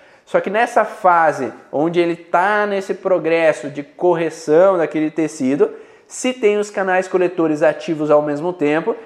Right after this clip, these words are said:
ele vai aumentar o edema. Então, se fosse só o mesentério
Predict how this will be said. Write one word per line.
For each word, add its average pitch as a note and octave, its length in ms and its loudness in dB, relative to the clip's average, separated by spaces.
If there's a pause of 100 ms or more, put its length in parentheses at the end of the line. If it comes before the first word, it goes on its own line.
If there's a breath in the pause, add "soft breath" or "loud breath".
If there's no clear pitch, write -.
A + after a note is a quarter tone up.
(160 loud breath)
ele E3+ 160 4
vai E3+ 260 2 (120)
aumentar A3 1000 0
o G3 140 6
edema. C#3+ 440 2 (520)
Então, D#3+ 140 -4
se G#3 180 -6
fosse F3+ 360 0
só G3+ 460 2
o G3 40 0
mesentério F3 760 2